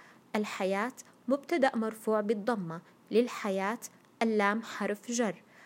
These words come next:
الحياة مجرور باللام، وعلامة جره الكسرة، والجار والمجرور متعلق بمحذوف تقديره:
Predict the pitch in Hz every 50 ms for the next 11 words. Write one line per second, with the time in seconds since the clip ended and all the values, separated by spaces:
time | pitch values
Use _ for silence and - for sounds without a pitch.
0 | - - - - - 277 294 294 - - - 339 294 254 220 220 240 - - -
1 | - - - - - - 233 240 233 214 208 202 226 226 233 254 240 269 269 269
2 | 254 220 170 170 175 180 - - - - - - 214 214 202 214 226 247 269 285
3 | 285 294 269 - - 214 226 220 196 196 208 202 214 - - - 247 254 - -
4 | 277 233 - - - 160 160 185 - - - - - - - - 226 226 226 214
5 | 214 208 247 269 294 330 339 349 294 277 247 233 214 214 214 208 202 208 190 208
6 | 202 202 220 220 - - - - - - 208 214 - - 214 202 233 269 285 240
7 | 226 226 233 - - - - - - - 208 214 226 220 214 - 208 214 277 294
8 | - - - - - - 220 208 240 233 208 170 175 175 165 175 170